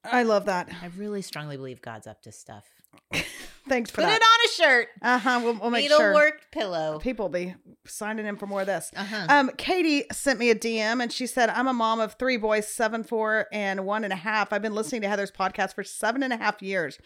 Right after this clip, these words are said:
Speaker 2: What?
Speaker 1: It's been such an encouragement and helps ground me when I feel like I'm alone as a type A, strong-willed, corporate world working mom of three wild, wild boys and a very strong-willed <laughs> husband." I
Speaker 2: Oh,
Speaker 1: love that she
Speaker 2: bless.
Speaker 1: said that.
Speaker 2: Yeah.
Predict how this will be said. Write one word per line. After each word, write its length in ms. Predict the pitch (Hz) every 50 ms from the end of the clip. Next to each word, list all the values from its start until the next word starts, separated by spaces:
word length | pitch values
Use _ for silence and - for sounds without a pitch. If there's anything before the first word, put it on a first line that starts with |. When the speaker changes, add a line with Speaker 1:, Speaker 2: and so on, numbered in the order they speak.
| -
Speaker 2:
What? 220 | - 127 - - 135
Speaker 1:
It's 100 | 131 -
been 200 | 262 277 269 240
such 360 | - - - 254 262 262 -
an 60 | 320
encouragement 640 | 320 285 220 - - - 220 240 277 269 226 220 196
and 100 | 190 190
helps 520 | 185 170 - 240 254 247 240 240 - - -
ground 500 | 196 - 185 180 185 196 208 233 247 233
me 140 | 240 240
when 100 | 233 220
I 80 | 190 185
feel 200 | 180 - 220 214
like 260 | 214 208 214 208 - _ _
I'm 160 | 165 185 196
alone 400 | 196 180 180 202 233 226 214 202
as 100 | 185 170
a 60 | 185 185
type 400 | - - - 233 240 247 240 208
A, 140 | 180 180
strong-willed, 800 | 170 - - - 220 247 262 277 262 233 196 190 185 170 165 147 - _ - - _ _ _ -
corporate 540 | - - - 277 302 294 - 214 202 190
world 340 | - 202 214 226 226 226 220
working 480 | 190 180 190 214 214 214 - 247 226 220
mom 300 | 202 190 190 190 196 196
of 160 | 185 175 - _ _
three 360 | 214 196 202 214 240 247 240
wild, 640 | 220 175 160 156 156 165 202 240 254 262 269 262 214
wild 380 | 202 202 214 220 226 233 208 185
boys 420 | 190 175 170 160 156 165 160 - - _ _ _ _
and 100 | - 214
a 40 | 196
very 200 | 185 220 233 226
strong-willed 540 | 226 - - 254 247 277 262 277 269 254 269
<laughs> 40 | -
husband." 560 | 294 311 302 - - 269 254 254 254 262 - - _ - 240
I 80 | 285
Speaker 2:
Oh, 60 | 294 294
Speaker 1:
love 180 | 311 320 320
that 180 | 320 320 320 311
she 80 | 330 311
Speaker 2:
bless. 100 | 294 -
Speaker 1:
said 260 | - 370 320 320 320
that. 180 | 320 285 277 -
Speaker 2:
Yeah. 420 | 320 311 - - - - 370 330